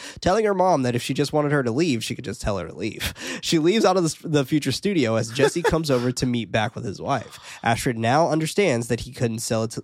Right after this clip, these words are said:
sell it and the price is so low. The realtor doesn't entertain that thought, looking at his watch, sharing that the next showing is at eleven, claiming that he has them all lined up today.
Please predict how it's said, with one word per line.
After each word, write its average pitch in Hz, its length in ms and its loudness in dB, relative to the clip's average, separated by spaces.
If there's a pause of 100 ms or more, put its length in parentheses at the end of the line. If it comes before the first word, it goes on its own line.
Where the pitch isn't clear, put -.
sell 127 240 -2
it 113 100 -4 (400)
and 156 320 4
the 123 80 -2
price 135 340 -2
is - 120 -8
so 92 220 -4
low. 120 400 0 (340)
The 113 100 -4
realtor 139 400 0
doesn't 135 480 0
entertain 135 540 2
that 107 240 -2
thought, 110 320 0 (260)
looking 170 400 0
at 180 80 4
his 143 140 0
watch, 170 340 2
sharing 156 360 2
that 135 140 0
the 120 60 0
next 139 240 0
showing 170 280 2
is 120 80 -6
at 113 100 2
eleven, - 380 -4 (280)
claiming 143 280 0
that 127 100 2
he 143 80 0
has 117 260 0
them 110 200 -6
all 165 360 2
lined 208 300 2
up - 160 0
today. - 380 -10